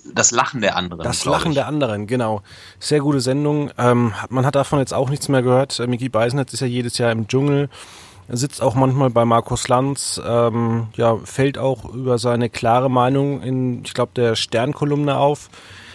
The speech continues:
Speaker 2: Eigentlich ein cooler Typ. Ähm, ich mag ihn vor allem, weil er eben eine eigene Meinung hat, dass er die auch vertritt. Äh, und jetzt hat er eine eigene Talkshow.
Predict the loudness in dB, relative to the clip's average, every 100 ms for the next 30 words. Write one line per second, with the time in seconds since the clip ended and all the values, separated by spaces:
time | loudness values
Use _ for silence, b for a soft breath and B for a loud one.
0 | B -4 0 2 2 0 2 2 2 -2
1 | -2 -4 -6 0 2 2 -2 -6 -8 0
2 | 0 0 -2 -6 -2 2 2 2 2 4
3 | 2 0 0 0 2 2 2 2 2 2
4 | 0 -2 -4 -2 -2 0 -2 0 0 -2
5 | -2 -4 -2 -4 -4 -6 -2 0 0 -2
6 | -4 0 2 2 2 -2 -2 -2 -2 -4
7 | 0 -2 0 -6 -6